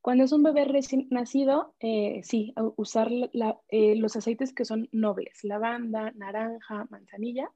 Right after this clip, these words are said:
los puedes usar, eh, yo empezaría con una, dos gotitas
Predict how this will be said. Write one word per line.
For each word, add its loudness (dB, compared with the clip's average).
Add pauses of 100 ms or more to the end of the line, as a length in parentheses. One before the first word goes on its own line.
(500)
los -2
puedes 0
usar, -2
eh, 0
yo -2
empezaría 0
con -6
una, 2
dos -2
gotitas -2